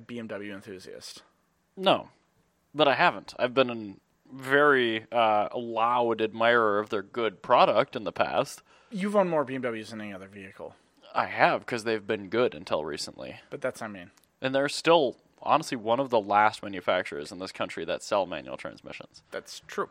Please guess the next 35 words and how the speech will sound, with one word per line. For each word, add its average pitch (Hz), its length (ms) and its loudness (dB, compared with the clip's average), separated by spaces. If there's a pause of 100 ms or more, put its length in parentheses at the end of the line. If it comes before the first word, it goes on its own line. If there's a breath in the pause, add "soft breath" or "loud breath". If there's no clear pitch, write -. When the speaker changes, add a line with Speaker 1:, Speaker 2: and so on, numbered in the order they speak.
(120)
Speaker 2:
So - 120 -6
I'm 101 160 -2
like, 123 160 -6
"I'm 123 80 -10
trying, 202 480 2
B 123 160 0
M 120 100 -4
W. 120 480 0
I'm 117 160 -10
trying - 540 -10 (280 loud breath)
real 240 600 -8
hard." - 920 -6 (400 loud breath)
Speaker 1:
Anyway, 135 320 -4 (160)
so 143 380 2 (1120 soft breath)
Speaker 2:
I 139 120 10
Speaker 1:
I - 40 8
Speaker 2:
hate 165 160 4
Speaker 1:
th-, 208 160 10
Speaker 2:
this 160 100 6 (120)
Speaker 1:
this - 40 -4
Speaker 2:
car. 123 240 10
Speaker 1:
what 180 120 6
I 160 140 6
think 214 220 -8
this 151 180 -14
is 147 140 -16
gonna 135 220 -8
do, 113 280 -8 (120)
this 160 260 -8
is 208 160 -4
B 170 160 -10
M 170 100 -8
W 135 460 -8
sealing 131 480 -10
their, 135 200 -10